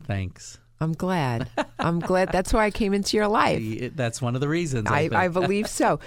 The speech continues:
Speaker 2: So if we had some top wisdom, some top ten, I like to call it top ten. I'm sure you'll add an extra one because you just have to have the last word.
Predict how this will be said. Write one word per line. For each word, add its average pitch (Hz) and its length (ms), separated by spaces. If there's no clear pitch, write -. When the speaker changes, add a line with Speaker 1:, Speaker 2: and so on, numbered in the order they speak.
Speaker 2:
So 233 240
if 208 100
we 370 180
had 202 480
some 151 260
top - 500
wisdom, 131 580
some 135 280
top - 360
ten, 123 580
I - 40
like 135 160
to - 80
call 131 180
it - 100
top 120 280
ten. 127 280
I'm 117 120
sure - 180
you'll 127 220
add 123 180
an 120 140
extra 120 300
one 113 180
because 110 380
you 123 60
just - 220
have - 180
to - 80
have 113 120
the 113 80
last 107 320
word. 120 200